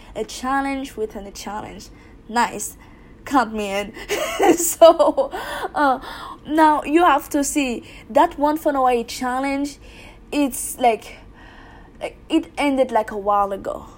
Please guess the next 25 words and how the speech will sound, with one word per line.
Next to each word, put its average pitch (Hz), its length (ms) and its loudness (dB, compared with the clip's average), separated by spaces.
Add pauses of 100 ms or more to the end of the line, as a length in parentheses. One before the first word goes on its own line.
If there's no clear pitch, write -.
(500)
all 196 120 -6
right, 208 200 -2
like, 190 220 -8
months 208 360 -6
ago 175 200 -8
now. 139 280 -10 (920)
Um, 277 240 8 (100)
I 269 120 6
can 294 260 -2
guarantee 254 480 -2
you, 269 100 -2
like, 226 200 0
there's 226 200 -2
a 247 60 0
lot 220 220 2
of 233 180 -6
people 240 440 2
who 240 120 -6
were 214 500 2
in 220 140 -6
that 202 180 -6
challenge 240 540 -6
and 214 200 -6
they 196 120 -8
heard 233 640 -2